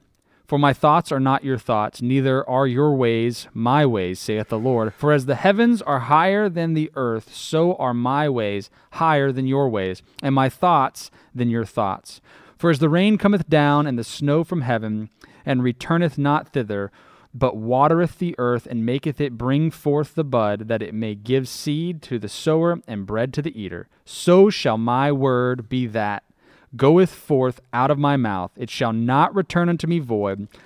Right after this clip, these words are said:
but it shall accomplish that which I please, and it shall prosper in the thing whereto I sent it. For ye shall go out with joy, and be led forth with peace.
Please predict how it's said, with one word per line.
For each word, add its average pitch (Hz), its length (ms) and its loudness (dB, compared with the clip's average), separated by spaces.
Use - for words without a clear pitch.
but 127 100 2
it 123 80 -2
shall 123 220 -2
accomplish 131 680 -2
that 127 360 2
which 110 180 -8
I 110 140 0
please, 98 500 -8
and 117 140 -6
it 139 140 -2
shall 120 200 0
prosper 170 640 0
in 113 160 -8
the 101 80 -12
thing 147 340 -2
whereto 117 540 -4
I 101 400 -8
sent - 400 -4
it. - 120 -12
For 123 160 -4
ye 170 140 2
shall 143 180 0
go 156 240 4
out 165 180 4
with 143 160 -2
joy, 107 460 0
and 117 100 -2
be 110 120 -2
led 135 340 0
forth 156 280 -2
with 156 200 -8
peace. - 420 -12